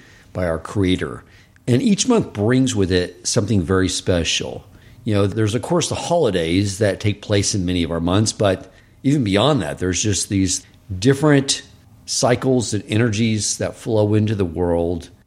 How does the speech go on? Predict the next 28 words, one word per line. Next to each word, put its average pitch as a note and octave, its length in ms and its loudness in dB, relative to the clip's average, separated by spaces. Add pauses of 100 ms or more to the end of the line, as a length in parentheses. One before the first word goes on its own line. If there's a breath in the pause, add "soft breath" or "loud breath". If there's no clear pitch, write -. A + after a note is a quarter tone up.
(180)
that G#2+ 540 0 (260)
if G2+ 200 -2
we're A2 180 4
tuned G3+ 360 0
to F3 80 4
that, G#2 260 2
then G#2+ 100 0
we G2 80 2
can F#2 180 0
tap E2+ 360 -2
into E2 320 -4
that C#2 340 -8 (300 soft breath)
to G2 120 -2
further A2+ 380 2
our G2+ 80 4
progression F2+ 1040 0
and F#2 100 -4
our F2 120 -2
growth F2+ 580 0 (320 soft breath)
as G#2 300 0
a G#2+ 40 0
Jew F#2 460 0
and, F2 260 -4
and F2 200 -4
coming G2 240 -2
closer F#2 400 -2
to - 160 -6
Hashem. D#2 500 -4